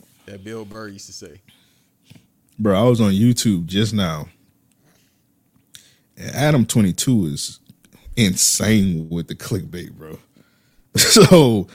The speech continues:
Speaker 1: I don't know. We can say that anymore. <laughs>
Speaker 2: Oh, Redacted twenty-two. <laughs> So Redacted twenty-two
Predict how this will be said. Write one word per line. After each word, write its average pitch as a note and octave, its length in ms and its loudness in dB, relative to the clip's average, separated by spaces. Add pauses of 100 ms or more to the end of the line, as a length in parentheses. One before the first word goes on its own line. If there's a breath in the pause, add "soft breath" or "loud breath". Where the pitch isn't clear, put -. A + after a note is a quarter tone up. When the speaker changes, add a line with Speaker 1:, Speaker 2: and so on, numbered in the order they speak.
(120)
Speaker 1:
I - 60 -20
don't A#2 140 -16
know. A#2+ 80 -14
We C#3 140 -12
can A#3+ 120 -14
say C#3 180 -8
that E3+ 220 -6
anymore. A#2+ 400 -14
<laughs> - 40 -6 (680 soft breath)
Speaker 2:
Oh, D3+ 360 8
Redacted B2+ 680 4
twenty-two. E3+ 1160 6
<laughs> - 680 -12 (1900 soft breath)
So - 200 -4
Redacted G#2+ 680 2
twenty-two B2+ 840 0